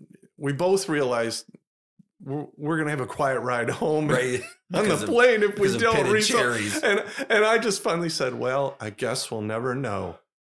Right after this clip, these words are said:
Speaker 1: Which <laughs>
Speaker 2: Okay, so in your
Speaker 1: And then
Speaker 2: opinion,
Speaker 1: Well,
Speaker 2: okay,
Speaker 1: it's
Speaker 2: go, go.
Speaker 1: almost done,
Speaker 2: Okay,
Speaker 1: almost
Speaker 2: all right,
Speaker 1: done.
Speaker 2: all right.
Speaker 1: So then, uh, they call her whatever,
Speaker 2: Yep, her
Speaker 1: probably
Speaker 2: flight.
Speaker 1: first class. Uh, and she gets up, she walks around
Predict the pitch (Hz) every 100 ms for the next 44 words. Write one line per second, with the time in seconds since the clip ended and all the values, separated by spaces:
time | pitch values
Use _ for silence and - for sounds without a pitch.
0 | _ _ _ _ _ 143 139 143 - -
1 | - - - - - 123 - 123 - 131
2 | 127 127 135 160 175 175 247 208 104 98
3 | 110 101 - 120 131 127 143 190 269 -
4 | 175 104 127 160 208 107 110 - 85 -
5 | - 147 151 135 139 - - - _ _
6 | _ _ _ _ _ - - 123 117 110
7 | 113 127 - 131 131 120 - _ - 120
8 | 110 113 120 113 104 101 - - - 107
9 | - 104 98 95 101 92 - 80 - _
10 | _ - _ - 110 107 104 104 - _
11 | _ _ _ - 123 - 123 143 - 120
12 | 101 - - - 110 113 135 - 127 117
13 | 101 98 98